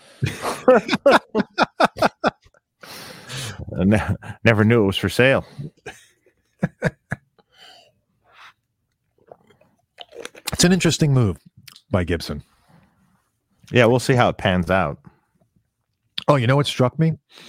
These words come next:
Speaker 1: is when I was watching the Phil X video, and he was go-, trying out a bunch of different guitars for Gibson, and he was playing through a Mezzo Boogie.
Speaker 2: Oh, yeah.
Speaker 1: Yeah. And I was like,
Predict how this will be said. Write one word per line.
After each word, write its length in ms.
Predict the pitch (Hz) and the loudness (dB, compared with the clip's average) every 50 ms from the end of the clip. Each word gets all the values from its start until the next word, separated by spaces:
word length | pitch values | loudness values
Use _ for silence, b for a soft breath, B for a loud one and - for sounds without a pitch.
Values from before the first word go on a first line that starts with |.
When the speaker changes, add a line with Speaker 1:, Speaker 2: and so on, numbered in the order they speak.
| B B B B B B _ - | B B B B B B _ -2
Speaker 1:
is 140 | 110 104 92 | 0 0 2
when 120 | 98 101 | 2 0
I 40 | 95 | 0
was 140 | 92 92 82 | 0 0 0
watching 380 | 98 101 101 98 - 104 95 92 | 0 0 0 0 -2 -2 -2 -2
the 100 | 92 85 | -2 -2
Phil 280 | - - 110 101 98 | -2 -2 0 0 2
X 160 | 101 107 - | 0 -2 -2
video, 520 | - 95 92 82 85 80 80 80 80 87 90 _ _ _ _ _ _ _ _ _ _ _ _ _ _ _ _ _ _ _ - - _ _ _ _ - | -2 -2 -2 -2 -2 -2 -2 -2 -4 -6 -8 _ _ _ _ _ _ _ _ _ _ _ _ _ _ _ _ _ _ _ -16 -16 _ _ _ _ -4
and 100 | - 98 | -2 0
he 60 | 90 87 | 0 0
was 140 | 85 85 80 | -2 -2 -2
go-, 120 | - 95 | -2 -4
trying 300 | 82 - 104 92 87 87 | -2 0 0 0 0 0
out 140 | 87 87 87 | 0 -2 -2
a 40 | 82 | -2
bunch 200 | 82 87 80 73 | -2 -4 -4 -2
of 60 | 76 | -4
different 220 | 85 80 85 82 - | -4 -4 -4 -4 -6
guitars 440 | - - 92 87 87 90 87 - - _ - - | -4 -2 -2 0 0 -2 -4 -6 -12 _ -16 -8
for 80 | - 87 | -6 -2
Gibson, 440 | 85 98 90 - - 110 104 104 - _ B B B B B B B | -2 -2 -2 -2 -2 -2 -2 -4 -8 _ B B B B B B B
and 80 | - 95 | -2 0
he 60 | 87 | 0
was 120 | 87 82 | -2 -4
playing 260 | - - 104 95 90 87 | -2 -2 -2 0 -2 -4
through 160 | - 90 85 | -4 -4 -4
a 40 | 85 | -2
Mezzo 240 | 80 85 90 85 82 | 0 -2 -2 -2 -2
Boogie. 300 | 80 82 78 76 73 71 _ _ _ b b b b b b b b b b b b b b b b _ _ _ - | -4 -4 -6 -6 -8 -12 _ _ _ b b b b b b b b b b b b b b b b _ _ _ -2
Speaker 2:
Oh, 160 | 98 98 92 95 | 0 2 2 4
yeah. 240 | 104 95 92 87 B B B B B B _ _ _ - | 2 0 0 -4 B B B B B B _ _ _ 0
Speaker 1:
Yeah. 260 | 95 90 87 80 76 - - _ _ _ _ _ _ - | 0 0 0 0 -4 -8 -12 _ _ _ _ _ _ -4
And 120 | - 98 | -2 0
I 100 | 87 87 | 0 0
was 120 | 90 87 82 | -2 -2 -2
like, 260 | 92 85 85 82 82 | -2 -2 -2 -2 -6